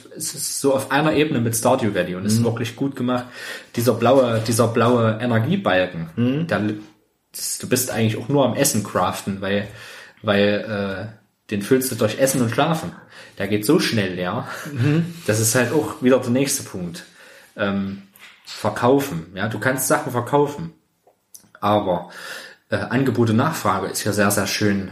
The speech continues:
Speaker 1: sehr,
Speaker 2: Mhm.
Speaker 1: sehr schön mit bisschen mit reingebracht, rudimentär. Aber je mehr du verkaufst, umso weniger wird's ja auch wert.
Speaker 2: Mhm.
Speaker 1: Und umso weniger Geld kriegst du dafür. Und so weiter und so fort.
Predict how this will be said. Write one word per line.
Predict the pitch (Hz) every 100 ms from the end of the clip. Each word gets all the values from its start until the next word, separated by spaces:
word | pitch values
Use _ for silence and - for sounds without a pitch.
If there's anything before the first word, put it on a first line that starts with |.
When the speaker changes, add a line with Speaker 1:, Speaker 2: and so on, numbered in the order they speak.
| - _ _
Speaker 1:
sehr, | 107 101
Speaker 2:
Mhm. |
Speaker 1:
sehr | 98
schön | - 110 101 98
mit | 98 104
bisschen | 123 120 - 98
mit | 90 -
reingebracht, | 98 98 - 85 85 - -
rudimentär. | 101 95 92 85 98
Aber | 87 87 107 117
je | 127
mehr | 147
du | 156
verkaufst, | 131 120 131 143 139
umso | - 120 113
weniger | 127 131 120
wird's | 117 110
ja | 117
auch | 107 113
wert. | 120 104 - -
Speaker 2:
Mhm. | 117 123 147 -
Speaker 1:
Und | 107
umso | 101 104
weniger | 107 107 -
Geld | 120 139 -
kriegst | 101 -
du | 101
dafür. | 85 - 95 90 -
Und | 147
so | 151 127
weiter | 117 113
und | 120
so |
fort. | 113 101 90